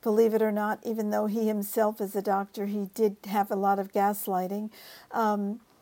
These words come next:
he actually, uh, decided to speak out. And he was warned. He was told, "If you do this, it'll be the end of your career. You could get struck off." But he did it anyway, and for that, I have a lot of respect for him.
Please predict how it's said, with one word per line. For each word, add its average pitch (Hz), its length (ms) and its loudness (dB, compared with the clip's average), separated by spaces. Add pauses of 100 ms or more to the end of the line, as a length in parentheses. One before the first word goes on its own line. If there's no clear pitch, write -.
(280)
he 247 600 0
actually, 220 800 -2 (440)
uh, 196 420 0 (100)
decided 214 560 2
to 220 80 -6
speak 208 360 -4
out. 190 320 0
And 233 180 0
he 269 220 4
was 294 280 0
warned. 240 580 2 (260)
He 277 200 4
was 294 220 0
told, 220 420 0
"If 247 240 -4
you 285 180 2
do 277 260 0
this, 208 380 -4
it'll 240 220 4
be 233 120 0
the 226 200 2
end 226 120 4
of 233 140 2
your 214 160 2
career. 208 400 0
You 196 220 -2
could 202 180 -2
get 220 240 -2
struck 214 420 -4
off." 196 320 -4 (380)
But 240 140 4
he 226 100 0
did 247 280 2
it 233 120 4
anyway, 214 460 0
and 202 180 -6
for 226 120 2
that, 220 380 2
I 226 120 -2
have 214 260 -2
a 208 60 2
lot 208 240 2
of 208 100 -6
respect 208 500 -2
for 180 280 -6
him. 190 240 -6